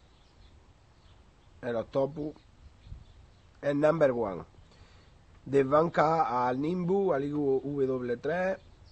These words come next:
a todo. <clears throat> Yo creo que es por la campana.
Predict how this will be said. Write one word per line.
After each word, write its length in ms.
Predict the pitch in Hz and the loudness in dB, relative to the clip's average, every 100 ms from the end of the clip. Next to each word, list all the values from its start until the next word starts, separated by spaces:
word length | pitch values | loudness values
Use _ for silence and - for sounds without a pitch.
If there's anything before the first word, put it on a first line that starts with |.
| - | -12
a 160 | 90 101 | -10 -10
todo. 360 | - 80 - - - - - - - - - - - | -10 -10 -12 -20 -20 -20 -20 -20 -20 -20 -20 -20 -14
<clears throat> 720 | 131 147 135 101 - - - - | -2 0 0 -4 -12 -20 -18 -4
Yo 160 | 165 | -2
creo 120 | 175 | 2
que 80 | 175 | 2
es 40 | 170 | 2
por 140 | 147 | 0
la 100 | 120 | -2
campana. 500 | 107 92 - - 80 | -4 -4 -4 -6 -10